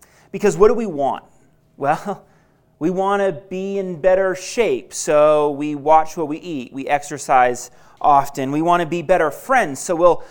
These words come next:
grab coffee with a friend or FaceTime them or maybe even hop on a plane and travel across the country to spend time with them. We want to be better spouses and better parents,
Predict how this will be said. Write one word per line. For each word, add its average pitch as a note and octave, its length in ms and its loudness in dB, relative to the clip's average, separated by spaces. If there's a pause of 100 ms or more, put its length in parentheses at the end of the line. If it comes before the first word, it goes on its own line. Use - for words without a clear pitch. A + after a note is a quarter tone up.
(120)
grab D#3+ 320 2
coffee A3+ 680 -6 (280)
with C#3+ 260 -2
a B2+ 80 -12
friend A#2+ 580 -8
or D#3+ 160 2
FaceTime F#3 680 -6
them C#3+ 160 -4
or D#3+ 60 -4
maybe C4 220 -4
even A3 340 -8
hop G#3 280 0
on A3+ 140 -2
a G3+ 60 -4
plane F3 360 -10
and C#3+ 160 -10
travel G3+ 480 -2
across G3+ 360 -4
the E3+ 80 -12
country F3+ 500 -10 (300)
to E3+ 80 -8
spend G3+ 240 -6
time C4+ 260 -6
with C#3 160 -10
them. G2 180 -12 (1080)
We F3 80 -2
want F#3+ 240 0
to G3 100 2
be F#3 240 -8
better F3+ 440 2
spouses G#3 680 -4
and D#3 140 -12
better D#3+ 240 -2
parents, E3 880 -10